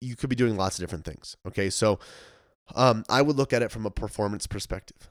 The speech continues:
There are a few different, few different things that play into that. One of those is going to be your strength, your body's strength. Um, and then the other thing that's really gonna play in is your power, your explosion, how well you can articulate and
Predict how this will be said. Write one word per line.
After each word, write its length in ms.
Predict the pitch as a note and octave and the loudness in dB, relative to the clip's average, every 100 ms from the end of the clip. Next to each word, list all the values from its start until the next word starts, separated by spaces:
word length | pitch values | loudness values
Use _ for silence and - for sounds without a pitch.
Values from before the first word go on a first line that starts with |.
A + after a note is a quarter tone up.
| _ | _
There 200 | G#2 A2 | 0 2
are 40 | |
a 40 | G#2+ | 0
few 220 | - D3+ | 0 2
different, 320 | D3 - - | 2 0 -4
few 140 | - E3 | 4 4
different 180 | C#3+ | 4
things 200 | C3 B2+ | 0 0
that 80 | A2 | -2
play 340 | - G#2 G#2+ - | -4 -2 -2 0
into 260 | A2+ - F#2 | -2 0 -2
that. 280 | F2 C3 - _ | 2 0 0 _
One 240 | F#2 A2 | -2 0
of 60 | A#2 | 2
those 180 | A2 G#2+ | 2 0
is 100 | G2 | -2
going 200 | G2+ G2+ | -2 -2
to 40 | |
be 100 | G2+ | -2
your 100 | F#2+ | -2
strength, 500 | F#2+ - F#2 G#2+ - | 0 -2 -2 -4 -4
your 80 | F#2 | -6
body's 320 | F#2+ F#2 F#2+ | -2 -2 -2
strength. 480 | - - F#2 B2 - - - _ - | -4 -4 -4 -4 -10 -20 -20 _ -4
Um, 320 | G#2+ G2 F#2+ | -2 -2 -4
and 100 | - | -4
then 120 | A2+ A2 | -2 -2
the 160 | A2 - - | -4 -6 0
other 240 | B2 E3+ | 4 4
thing 300 | D#3 - G2+ | 2 0 0
that's 180 | G2 - | -2 -2
really 220 | A2 C#3+ | 0 0
gonna 160 | A2 G2+ | 0 -4
play 360 | - F#2+ F2+ | -4 -4 -4
in 160 | F2 F2 - | -6 -8 -8
is 240 | F2+ F#2+ | -8 -6
your 320 | F#2+ F2 D#2+ | -4 -4 -6
power, 480 | - - G2+ F#2 - | -6 -4 -2 -2 -6
your 140 | - F#2+ | -8 -6
explosion, 680 | - - - F#2+ F2+ F2 | -6 -6 -4 -4 -4 -8
how 260 | F2 A2 A#2+ | -8 0 0
well 280 | A2+ A2 A2+ | 2 2 0
you 220 | A2 G#2 | -2 -6
can 520 | - A2 F#2+ F#2 F2+ - | -6 -4 -2 -2 -4 -6
articulate 760 | F#2+ - - A#2+ B2 A2 A#2 - - - - - - | -6 -6 -6 -4 -2 0 -2 -4 -16 -20 -20 -20 -6
and 1000 | G#2+ G#2+ G2+ F#2+ F#2 F2+ E2+ E2+ D#2+ - | 0 2 2 0 -2 -4 -6 -10 -12 -14